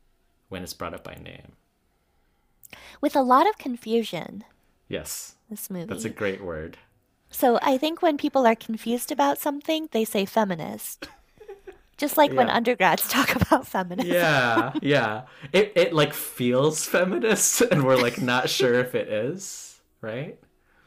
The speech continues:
Speaker 2: Hey, Dan, I have a joke for you.
Speaker 1: Uh-huh.
Speaker 2: How many feminists does it take to change a light bulb?
Speaker 1: How many?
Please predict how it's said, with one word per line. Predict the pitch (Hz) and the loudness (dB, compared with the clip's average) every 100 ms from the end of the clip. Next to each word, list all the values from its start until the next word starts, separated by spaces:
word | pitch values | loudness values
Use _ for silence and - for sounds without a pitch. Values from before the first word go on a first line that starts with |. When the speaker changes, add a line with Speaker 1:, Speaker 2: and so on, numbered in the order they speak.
| _ _ _ _ _ _ _ _ _ - - - - | _ _ _ _ _ _ _ _ _ -20 -20 -20 -4
Speaker 2:
Hey, | 277 | -2
Dan, | 233 262 254 240 | 2 4 4 2
I | 262 | -2
have | 226 247 247 | 0 2 4
a | 220 214 | 4 2
joke | 214 202 175 | 0 -2 -2
for | - 180 | -8 -10
you. | 185 180 202 294 _ _ _ 139 | -8 -4 -4 -4 _ _ _ -10
Speaker 1:
Uh-huh. | 120 131 - _ _ _ - | -8 -10 -14 _ _ _ -6
Speaker 2:
How | 262 254 | -2 0
many | 269 262 | 0 -2
feminists | 262 214 220 226 220 - | 0 0 2 0 -2 -4
does | 202 196 | -4 -4
it | - | -6
take | 226 - | -8 -10
to | 214 | -8
change | 226 202 | -6 -4
a | 208 | -2
light | 185 196 - | -2 -2 -2
bulb? | 165 175 - _ _ _ - - - - - - | -2 -2 -8 _ _ _ -20 -20 -20 -20 -20 -16
Speaker 1:
How | 107 | -14
many? | 98 87 90 | -12 -14 -16